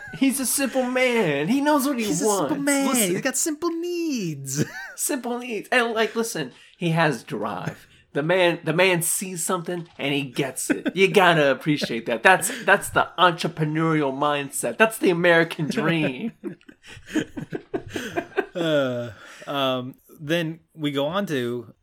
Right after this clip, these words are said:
Speaker 1: having more Ca-, more people speaking for Caleb,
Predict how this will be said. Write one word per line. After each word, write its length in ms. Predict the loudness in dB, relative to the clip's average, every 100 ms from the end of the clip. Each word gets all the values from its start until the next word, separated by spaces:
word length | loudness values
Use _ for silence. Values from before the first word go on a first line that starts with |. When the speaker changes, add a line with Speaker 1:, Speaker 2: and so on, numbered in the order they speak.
| _ _
Speaker 1:
having 380 | -10 -6 -6 -6
more 240 | -6 -6 -4
Ca-, 260 | -6 -6 _ _ -10
more 220 | -8 -8
people 540 | _ -10 -8 -10 -12 _ -18 -14
speaking 400 | -8 -6 -6 -8
for 160 | -6 -4
Caleb, 380 | -4 -4 -8